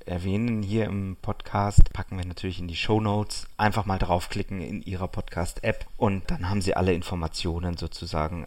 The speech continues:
auf den Fingertipp, sprich alle Verlinkungen et cetera pp.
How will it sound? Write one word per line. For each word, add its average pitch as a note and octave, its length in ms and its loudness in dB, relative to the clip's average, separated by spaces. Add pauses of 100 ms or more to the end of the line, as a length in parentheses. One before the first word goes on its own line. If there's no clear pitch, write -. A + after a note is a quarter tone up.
auf F2 300 -6
den E2 160 -6
Fingertipp, A#2 580 2 (140)
sprich - 560 -2
alle F2+ 200 4
Verlinkungen F2+ 840 -2
et F2+ 100 -8
cetera - 320 2
pp. A2+ 580 4